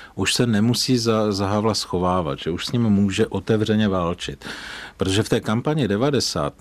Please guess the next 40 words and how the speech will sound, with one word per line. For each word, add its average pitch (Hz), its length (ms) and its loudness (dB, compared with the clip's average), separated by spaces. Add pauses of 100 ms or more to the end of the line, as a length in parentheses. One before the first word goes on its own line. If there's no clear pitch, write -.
(140)
jsme 95 540 0 (460)
objeli 95 500 0
asi 87 420 0
sto - 300 -4
padesát 85 520 -2
mítinků 90 640 -2
a 90 40 0
on 87 140 -4
si - 140 -4
podal 87 400 -2
ruku, 87 280 -4
já 87 140 -2
nevím, 87 220 -4
s 80 60 -8
milionem 87 520 -2
lidí 85 340 -2
a 127 40 -2
půl 87 200 -6
milionu 90 400 0
mu 87 120 -2
pak 85 180 -6
dalo 87 200 -4
preferenční 90 640 -2
hlas. 85 240 0 (460)
Jenom 120 180 2
řeknu, 98 320 -2
před 110 260 0 (100)
tou 135 140 2
naší 117 320 -4
kono-, 107 420 -2
kolonou 101 520 -2
jezdilo 101 400 2
auto 110 320 0
s - 60 -4
tlampačem 92 800 -4
a, 95 200 -2 (320)
a 85 80 -2
neustále 110 600 0
tam 110 220 -2
člověk, 104 560 -2